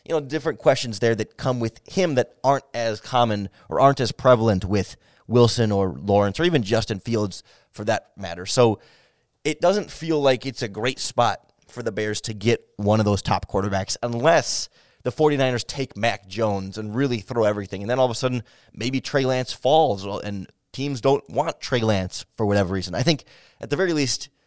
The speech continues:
you would have to get up past the Patriots at fifteen, 'cause I can't imagine Lance would get past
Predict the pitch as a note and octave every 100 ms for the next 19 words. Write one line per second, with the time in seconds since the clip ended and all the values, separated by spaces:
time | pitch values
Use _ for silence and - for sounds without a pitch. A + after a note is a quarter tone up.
0 | _ _ A2+ A#2+ C#3 - B2 A#2+ A#2+ A#2+
1 | - - A#2 G#2+ G#2 - G2+ A2 - A2+
2 | F#2 F2+ A#2+ - F#3 D3+ C3+ G#2+ A2 A2+
3 | - G2+ G2+ - A#2+ G#2 -